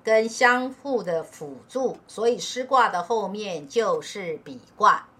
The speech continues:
比卦套句现在的术语叫做策略联盟。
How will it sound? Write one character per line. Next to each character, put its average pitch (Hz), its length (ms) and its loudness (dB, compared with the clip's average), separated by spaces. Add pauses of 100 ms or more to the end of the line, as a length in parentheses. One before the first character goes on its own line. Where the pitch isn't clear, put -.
(400)
比 180 120 -10
卦 226 440 4
套 247 140 4
句 240 160 -2
现 226 180 2
在 214 120 2
的 185 100 -2
术 220 260 -2
语 160 60 -10
叫 190 160 -2
做 190 100 -6
策 240 220 2
略 214 220 4
联 160 200 -2
盟。 180 600 0